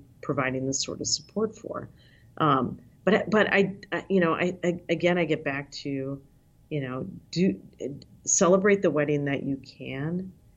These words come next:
you know, within the budget that makes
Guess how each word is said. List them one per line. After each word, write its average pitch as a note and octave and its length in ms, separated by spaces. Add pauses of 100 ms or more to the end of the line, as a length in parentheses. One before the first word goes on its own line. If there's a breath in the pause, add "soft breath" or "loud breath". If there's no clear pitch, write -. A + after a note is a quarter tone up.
(920)
you D#3+ 120
know, C#3+ 100
within D3+ 320
the D3+ 80
budget C#3 460
that C#3 220
makes - 580